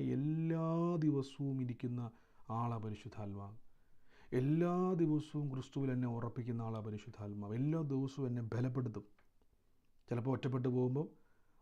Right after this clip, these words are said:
ഒറ്റപ്പെടുത്താൻ നോക്കുമ്പോൾ, നിരാശപ്പെടുത്തു പോകുമ്പോൾ, പല സാഹചര്യങ്ങളിൽ നമ്മൾ മാനസികമായി തകരുമ്പോൾ, അവിടെയൊക്കെയും പരിശുദ്ധാത്മാവ് പറയും, "ഇല്ല, യേശു ക്രിസ്തു." നമ്മൾ പോലും അറിയാതെ ചിലപ്പോൾ നമ്മുടെ ഉള്ളിൽ ഒരു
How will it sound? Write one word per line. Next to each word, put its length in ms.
ഒറ്റപ്പെടുത്താൻ 540
നോക്കുമ്പോൾ, 420
നിരാശപ്പെടുത്തു 640
പോകുമ്പോൾ, 420
പല 140
സാഹചര്യങ്ങളിൽ 600
നമ്മൾ 240
മാനസികമായി 720
തകരുമ്പോൾ, 420
അവിടെയൊക്കെയും 600
പരിശുദ്ധാത്മാവ് 640
പറയും, 260
"ഇല്ല, 220
യേശു 260
ക്രിസ്തു." 460
നമ്മൾ 240
പോലും 300
അറിയാതെ 260
ചിലപ്പോൾ 300
നമ്മുടെ 260
ഉള്ളിൽ 200
ഒരു 100